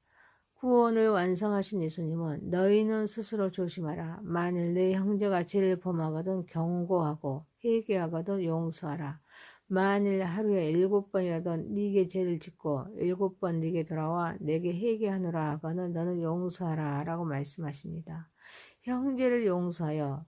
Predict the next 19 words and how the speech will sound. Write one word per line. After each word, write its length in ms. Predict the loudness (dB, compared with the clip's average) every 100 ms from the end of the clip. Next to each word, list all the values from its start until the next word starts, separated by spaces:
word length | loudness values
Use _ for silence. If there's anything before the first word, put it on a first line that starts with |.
| _
공동체에서 1300 | -2 0 0 -2 -4 -4 -2 -4 -6 -6 -2 0 -2
상호 420 | -4 -4 0 -2
관계를 460 | -2 -4 -2 0 -2
잘 220 | -2 -4
유지해야 500 | 0 -2 0 0 0
함을 200 | -2 -2
말씀하고 580 | -2 -4 -4 -4 -4 -4
있습니다. 640 | -6 -8 -8 -8 -10 -12 -14 _ -20 -20 -20 -10 2
우리는 460 | 4 4 2 -2
스스로 440 | -2 -6 -4 -2 -2
조심해야 560 | -2 -2 -2 -2 -2
합니다. 540 | -4 -6 -6 -8 -8 -14 _ 2
죄가 340 | 4 6 4
없는 280 | 0 -2 -2
곳은 560 | -4 -4 -4 -4 -4 -8 -10
없습니다. 800 | -12 -10 -6 -4 -4 -6 -10 -14 _ -20 -20 _
사탄은 640 | -8 -8 -4 -4 -2 -4 -2
에덴 360 | 0 2 2
동산에서도 960 | 0 -2 -2 -2 -4 -6 -6 -4 -4